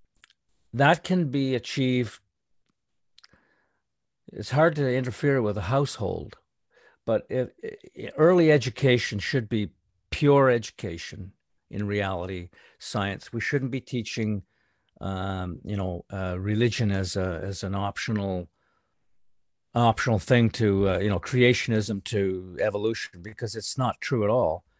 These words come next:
And actually that was dealt with. There was a major, a trial that took place in the United States. Uh, I forget what year that was,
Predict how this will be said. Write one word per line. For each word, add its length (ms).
And 140
actually 360
that 200
was 360
dealt 280
with. 200
There 140
was 200
a 140
major, 420
a 80
trial 440
that 140
took 200
place 360
in 80
the 60
United 360
States. 500
Uh, 560
I 100
forget 260
what 160
year 260
that 200
was, 360